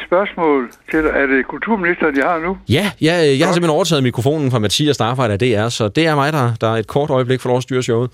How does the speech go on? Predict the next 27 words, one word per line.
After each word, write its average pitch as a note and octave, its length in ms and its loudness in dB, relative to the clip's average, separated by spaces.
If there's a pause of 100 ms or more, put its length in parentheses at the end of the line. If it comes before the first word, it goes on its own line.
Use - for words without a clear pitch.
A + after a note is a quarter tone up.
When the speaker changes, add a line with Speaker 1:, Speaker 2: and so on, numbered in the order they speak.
(140)
Speaker 1:
Ja, - 40 -12
der B2 200 -2
er A2+ 40 0
gået A#2+ 280 0
revolution A#2 520 0
i A#2+ 40 0
den, B2+ 240 -6
så. A#2 320 -6
Ja. F#3 160 2
Speaker 2:
<laughs> - 40 -12 (1000)
Speaker 1:
Øh, C#3 180 2 (300)
jeg E3 100 4
vil D3+ 80 -10
spørge, F#3+ 340 2 (220)
her F#3+ 140 0
til F3+ 180 -4
medieforliget, D#3+ 760 -2
øh, A#2+ 160 -2 (120)
glemte F#3 380 0
I B2+ 40 -4 (100)
fuldstændig F#3 680 -4
de F3+ 100 -10
der E3 180 2
lokale, C3 600 -2
øh, A2 320 0 (720)
ikke-kommercielle D#3 960 0
lokalradioer? B2 880 -2